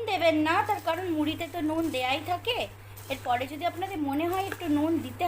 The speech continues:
হবে, তাহলে আপনারা বিট নুন ইউজ করতে পারেন। বাড়িতে তো আমাদের মুড়ি থাকেই, মুড়িটা মিয়ে যায়, সেই মিয়ানো মুড়িগুলো আমরা অনেকেই ফেলে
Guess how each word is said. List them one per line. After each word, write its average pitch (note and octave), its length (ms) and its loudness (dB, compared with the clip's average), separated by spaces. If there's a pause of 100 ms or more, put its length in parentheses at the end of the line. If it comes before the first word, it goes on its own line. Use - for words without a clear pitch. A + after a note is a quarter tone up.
হবে, B3 240 2 (500)
তাহলে B3+ 260 -4
আপনারা F4 260 -2 (260)
বিট E4 180 0 (120)
নুন C4 220 -2
ইউজ G3+ 140 -8 (100)
করতে F#3 300 -8
পারেন। D#3+ 240 -6 (2500)
বাড়িতে C#4 400 0
তো F#4+ 100 6
আমাদের F4 240 2 (100)
মুড়ি D#4 180 2 (140)
থাকেই, C#4+ 360 0 (520)
মুড়িটা D#4 320 2 (140)
মিয়ে D4 320 4 (120)
যায়, C4 260 6
সেই C#4+ 140 -4 (120)
মিয়ানো D4 480 4
মুড়িগুলো C#4 440 0 (580)
আমরা D4+ 160 6 (100)
অনেকেই G#4+ 320 4 (100)
ফেলে E4 280 4